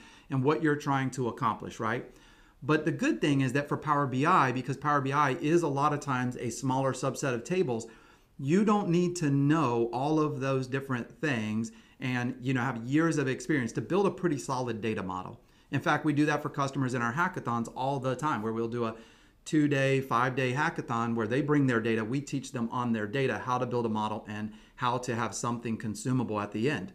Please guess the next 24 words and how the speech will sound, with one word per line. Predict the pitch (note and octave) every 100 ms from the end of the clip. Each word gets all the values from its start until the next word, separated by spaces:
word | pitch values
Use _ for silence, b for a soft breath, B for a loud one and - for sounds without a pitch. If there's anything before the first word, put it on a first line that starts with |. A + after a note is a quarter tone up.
| B B B
So | -
you | C#3 A3+
can | A#3 A#3 D3+
do | F#3 C#3 C3
a | C3
lot | A#2+ B2+ D#3 A#2 B2+
with | A#2
the | A#2+
basic | A#2+ C3 C#3 A2+
star | - B2
schema | A#2 B2+ A2+
that | F#2+
we're | A2+ C#3
gonna | C#3
be | B2+
covering | - B2 A2+ A#2 A#2 A2+ B B B
in | C3+ C#3+ D3
this | C3 B2+ B2
class | - B2 A#2 A#2 - -
today. | - G#2 G2 A#2 F#2+ - - _ _ _ - - - - - _ - - - B B B B B
And | F#3
Peter | - E3+ F3 F3
says | - D#3 D3+ C#3+ A#2+
that | C3 B2 B2 -